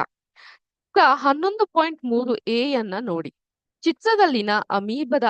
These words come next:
ಆಕಾರವನ್ನ ನೀವು ಹೇಗೆ ನಿರೂಪಿಸಬಹುದು? ಅದರ ಆಕಾರ ಅನಿಯಮಿತವಾಗಿರುವಂತೆ ತೋರುತ್ತದೆ. ಅಂದ್ರೆ ಯಾವುದೇ ರೀತಿಯಾದಂತಹ ನಿಯಮಿತತೆ, ಅಂದ್ರೆ ಇದೇ ರೀತಿಯಾದಂತಹ ಕರಾರುವಕ್ಕಾದಂತಹ ಶೇಪ್ ಅಂತ ಹೇಳಕ್ಕಾಗಲ್ಲ. ಯಾವುದೇ ಒಂದು ಶೇಪ್ ಇಲ್ದೇ ಇರೋ ಹಾಗೆ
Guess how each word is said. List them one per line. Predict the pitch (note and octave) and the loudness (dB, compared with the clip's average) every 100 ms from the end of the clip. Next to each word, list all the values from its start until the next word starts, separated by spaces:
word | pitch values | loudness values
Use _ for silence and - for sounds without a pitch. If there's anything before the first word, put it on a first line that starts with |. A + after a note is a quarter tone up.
| - | 2
ಆಕಾರವನ್ನ | F#3+ F#3+ B3 B3 A#3+ G3 E3+ | 0 0 -2 -2 -2 -4 -8
ನೀವು | B3+ D#4+ - | -12 -14 -6
ಹೇಗೆ | C#4+ D#4+ E4+ | -4 -2 -2
ನಿರೂಪಿಸಬಹುದು? | A#3+ G3+ _ - _ - F3+ E3+ F#3+ - _ _ - - - | 0 -2 _ -20 _ -4 2 2 2 -6 _ _ -20 -6 -2
ಅದರ | G#3 B3+ - F#3+ | 0 0 2 2
ಆಕಾರ | G3+ B3 B3+ A#3+ C#4 - _ - | 2 2 2 4 2 0 _ -2
ಅನಿಯಮಿತವಾಗಿರುವಂತೆ | D#4 F4 D4 A#3 A#3 G#3 - A3 G3 F3 F3 E3+ E3+ D#4+ | -2 0 -4 -4 -4 -6 -4 -2 -2 -2 -4 -4 -2 -4
ತೋರುತ್ತದೆ. | - G3 F#3 - D#3 D3+ | 2 2 2 -4 -6 -6
ಅಂದ್ರೆ | D3+ F#3 E4+ | -6 -6 -2
ಯಾವುದೇ | B3+ G3+ G#3 C#4 | 0 0 -2 -8
ರೀತಿಯಾದಂತಹ | A#3+ A3+ A3 G3+ F3+ E3+ - A3 C#4 - _ _ _ _ | -10 -10 -6 -4 -4 -8 -6 -2 -2 -4 _ _ _ _
ನಿಯಮಿತತೆ, | A#3 C#4+ D4+ - G#3 G#3 F3+ | -2 -2 -2 -2 0 0 0
ಅಂದ್ರೆ | E3+ F#3+ C4 | -2 -2 -2
ಇದೇ | G#3 G3 A#3+ D#4 | -2 -2 0 0
ರೀತಿಯಾದಂತಹ | C4 G#3+ A3 G3 A3 B3 | -4 -8 -10 -10 -12 -10
ಕರಾರುವಕ್ಕಾದಂತಹ | G#3+ G3 A3+ C4 A3+ - G#3+ F#3+ G3 G3 | -4 -2 -2 -2 -4 -2 -4 -2 -6 -10
ಶೇಪ್ | - A3 A#3+ G#3+ | -6 -4 -4 -6
ಅಂತ | G#3 | -8
ಹೇಳಕ್ಕಾಗಲ್ಲ. | A3 F3 F3+ E3+ E3 E3+ | -8 -8 -8 -8 -8 -6
ಯಾವುದೇ | F3+ F#3+ G#3+ | -4 -2 0
ಒಂದು | B3+ G#3+ G3 | -2 -2 -8
ಶೇಪ್ | - G#3+ A3+ - | -8 -8 -6 -6
ಇಲ್ದೇ | G3+ F#3 F3+ | -8 -8 -8
ಇರೋ | F3 F3+ | -8 -6
ಹಾಗೆ | E3+ E3 E3+ | -6 -6 -8